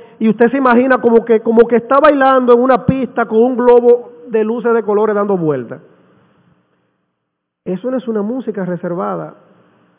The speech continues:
ni apartada. Esa canción no lo está. Esa canción no lo está. Y por tal motivo, entonces, no será digna de respeto.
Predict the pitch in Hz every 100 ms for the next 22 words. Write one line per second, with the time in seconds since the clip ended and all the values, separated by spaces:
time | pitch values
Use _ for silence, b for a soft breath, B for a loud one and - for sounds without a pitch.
0 | _ 160 160 151 147 - 170 156 135 -
1 | _ _ _ _ _ _ _ _ _ -
2 | 147 175 190 175 202 208 180 143 - 180
3 | 147 - _ - _ _ _ _ _ _
4 | _ _ _ _ _ _ _ _ _ _
5 | _ _ - 139 185 185 175 202 214 170
6 | 156 139 - 160 156 _ _ _ _ _
7 | _ _ _ _ 160 165 160 175 208 202
8 | 208 196 190 190 175 147 147 - b b
9 | 147 160 185 180 156 180 185 156 139 131
10 | b b b 147 147 135 - 131 113 113